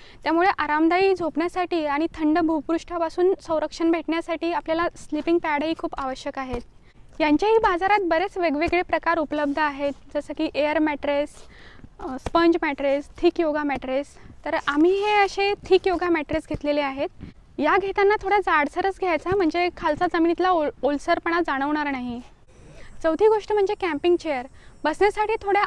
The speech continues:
आरामदायी कॅम्पिंग चेअर असाव्या. या खुर्च्या सहसा दुमडणाऱ्या आणि ने-आण करायला सोयीच्या असतात. रात्रीच्या वेळी कॅम्पफायरच्या भोवती किंवा सकाळी सकाळी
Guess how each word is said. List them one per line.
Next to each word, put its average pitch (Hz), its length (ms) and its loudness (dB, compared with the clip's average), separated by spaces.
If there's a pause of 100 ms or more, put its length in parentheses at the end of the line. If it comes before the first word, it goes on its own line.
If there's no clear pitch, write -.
आरामदायी 370 680 2 (320)
कॅम्पिंग 320 300 2
चेअर 359 220 0
असाव्या. 269 420 -6 (340)
या 349 140 2
खुर्च्या 403 340 0
सहसा 381 380 -2
दुमडणाऱ्या 339 640 2
आणि 311 240 2
ने-आण 320 340 0
करायला 349 520 -2
सोयीच्या 302 400 -4
असतात. 247 300 -8 (400)
रात्रीच्या 330 420 0
वेळी 370 260 0
कॅम्पफायरच्या 320 560 -4
भोवती 302 480 -2
किंवा 320 420 -2
सकाळी 311 360 -4
सकाळी 311 480 -2